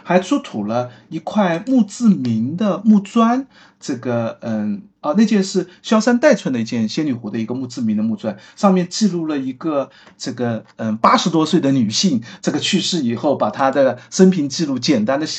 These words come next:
刻在这个砖上的一个墓志铭。也有桐庐还，这个墓葬考古里面还出了一个和桐庐本地习俗有强烈关系的一个墓葬形式，就是在墓葬当中放两个陶杯，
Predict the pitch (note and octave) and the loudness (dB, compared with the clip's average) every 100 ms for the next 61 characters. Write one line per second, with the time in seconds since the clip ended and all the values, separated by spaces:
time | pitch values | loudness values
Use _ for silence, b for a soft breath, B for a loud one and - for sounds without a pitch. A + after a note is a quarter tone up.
0 | - - G3 E3+ D3 C#3 B2 B2 B B | -8 0 0 2 2 0 -2 -2 B B
1 | B A#3 G#3+ A3 C4 G#3 C3+ A#2 B2+ C3 | B 6 8 6 6 2 2 -4 -4 -6
2 | B2 B2 A2 G2+ - B B B B A#3 | -6 -4 -2 -4 -6 B B B B 6
3 | D4+ F#3 D#3+ - _ - E3 G#3 A#3 G#3+ | 8 6 2 -4 _ -6 2 4 4 2
4 | G3 G3 G3 - - F3 F3+ G#3 G3 F3+ | 4 2 2 -12 -8 0 4 4 4 0
5 | E3 F3 C#3+ C3 D3 - G3 F3+ D#3 D#3 | -2 0 -2 -2 -4 -6 -2 -2 -2 -2
6 | E3+ D#3+ B B B - D#3+ E3 F3 F3 | -4 -4 B B B -2 4 4 2 -2
7 | b b - E3 A3 A#3 G3+ - A2 A2+ | b b 0 4 6 6 4 2 2 2
8 | C#4 A3 - F#3 G3 E3+ D3+ D#3+ C#3+ A2+ | 0 0 0 0 -2 -4 -8 -4 -2 0
9 | A2 - C3 E3+ B2+ C#3+ C#3+ - B2 A#2 | -2 -2 2 2 2 2 2 -2 -2 -2
10 | A2+ C3 C#3 C3 A#2+ A#2 G#2+ G#2+ - B | -2 -4 -4 -4 -4 -4 -6 -4 -12 B
11 | B B G#3 F#3+ F#3+ G#3 A#3 G#3+ G3+ E3+ | B B 2 2 4 6 6 6 2 0
12 | E3+ E3+ E3+ E3+ - G#3 D#3+ A2 G2+ B2+ | -2 -4 -4 -6 -2 -2 0 -4 -6 -8
13 | - C3 C#3+ G3+ G#3+ | -6 -2 2 2 2